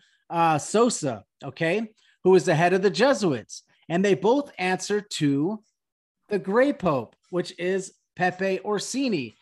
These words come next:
Okay, guys? So as you're listening to what we're talking about, you gotta understand that there's black nobility families that are above, you know, above all the people that were, that they,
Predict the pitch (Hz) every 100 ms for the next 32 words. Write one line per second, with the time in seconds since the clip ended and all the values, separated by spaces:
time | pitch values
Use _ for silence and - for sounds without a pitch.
0 | _ 156 151 196 196 208 202 202 170 135
1 | - _ - 185 202 208 202 254 240 247
2 | 240 220 214 202 185 - 226 247 240 240
3 | 240 226 180 190 190 196 185 165 - 214
4 | 226 220 - _ - 165 175 170 143 117
5 | 160 190 190 196 175 190 185 156 143 202
6 | 254 240 240 240 196 _ - 165 175 170
7 | 156 123 165 196 208 202 156 _ _ _
8 | _ - - 185 170 160 - 160 147 208
9 | 226 175 - 185 185 185 185 175 165 160
10 | 147 - 156 165 143